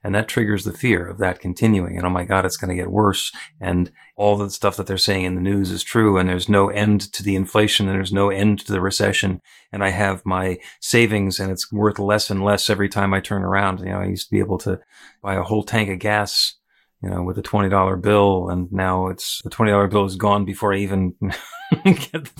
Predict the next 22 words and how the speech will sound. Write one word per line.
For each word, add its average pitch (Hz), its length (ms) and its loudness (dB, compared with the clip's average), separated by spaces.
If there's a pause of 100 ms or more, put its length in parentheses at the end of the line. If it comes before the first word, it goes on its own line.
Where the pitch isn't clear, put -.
the 160 120 2
pump 131 360 -2
nozzle 113 640 -2
<laughs> - 40 -10
into 160 160 4
my 107 200 2
car. 104 360 0 (460)
And 110 340 2 (320)
fear 175 580 0
is 107 220 -4
real 98 460 -2 (280)
in 110 120 -2
our 95 160 2
experience, - 720 -4 (500)
but 113 340 -2
what 120 220 2
we 113 140 0
are 107 100 0
fearing 123 360 2
is 98 140 -4
not 113 220 -4
real. - 300 -18